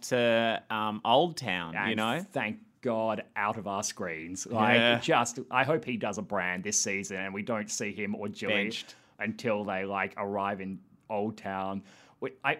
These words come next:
Speaker 2: wh-, Old Town is one of my favourite <laughs> things out of the books because it's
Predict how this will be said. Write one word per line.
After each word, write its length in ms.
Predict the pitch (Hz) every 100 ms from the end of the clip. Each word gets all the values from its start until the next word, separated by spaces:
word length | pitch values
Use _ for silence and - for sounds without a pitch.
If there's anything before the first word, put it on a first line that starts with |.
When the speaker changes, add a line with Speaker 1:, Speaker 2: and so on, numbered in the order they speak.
| - 139
Speaker 2:
wh-, 100 | -
Old 180 | 202 233
Town 160 | 196 156
is 80 |
one 100 | 135
of 60 | 127
my 100 | 110
favourite 400 | - 123 139 -
<laughs> 80 | -
things 280 | - 123 -
out 140 | 117
of 80 | 180
the 60 |
books 300 | 113 117 95 -
because 400 | 127 131 123 120
it's 240 | 127 -